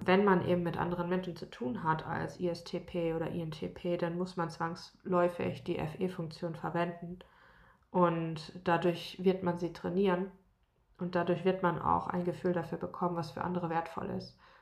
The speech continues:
und inwiefern man anderen wirklich helfen kann mit dem, was man kann, mit den eigenen Talenten und,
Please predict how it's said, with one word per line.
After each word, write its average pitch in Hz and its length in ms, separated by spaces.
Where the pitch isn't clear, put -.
und 156 380
inwiefern 175 640
man 160 180
anderen 170 640
wirklich 165 360
helfen 170 280
kann 165 240
mit 160 160
dem, 165 160
was 160 180
man 165 240
kann, 165 300
mit 175 160
den 160 180
eigenen 165 360
Talenten 160 560
und, 156 260